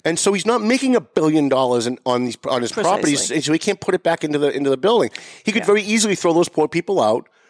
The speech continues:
Speaker 1: right, and get somebody who's gonna pay more and then use that money to fix up his property, and he could make a profit, but instead he's renting it out to poor people.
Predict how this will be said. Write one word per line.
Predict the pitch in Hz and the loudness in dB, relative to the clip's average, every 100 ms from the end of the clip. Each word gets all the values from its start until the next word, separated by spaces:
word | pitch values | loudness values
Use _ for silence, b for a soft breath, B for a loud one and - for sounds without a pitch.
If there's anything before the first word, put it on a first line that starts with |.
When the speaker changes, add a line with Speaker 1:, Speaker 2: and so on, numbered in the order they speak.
| b | b
Speaker 1:
right, | 120 131 165 | 0 0 0
and | 135 131 120 | -2 -2 0
get | 147 - | -2 0
somebody | 147 139 135 | 0 0 0
who's | 131 | 0
gonna | 139 | 0
pay | 127 - 143 | 0 0 2
more | 160 110 101 131 - b b | 2 0 0 -2 -6 b b
and | - 135 | 0 0
then | 131 | 2
use | 139 139 | 0 2
that | 143 | 0
money | 143 131 | 2 0
to | |
fix | - 127 135 | -2 -2 -2
up | 143 | -2
his | 135 | -4
property, | - 113 - 120 | 0 0 0 -2
and | 131 | 0
he | 131 | 0
could | 131 | 0
make | 127 | -2
a | 120 | -4
profit, | - 190 190 135 | -2 0 0 -2
but | 131 | -2
instead | 131 - 175 170 | -2 0 2 0
he's | 120 | 0
renting | 123 127 131 | -2 -2 0
it | 120 | 0
out | 117 | 0
to | 113 | -4
poor | - 101 | -6 -6
people. | 87 - | -8 -18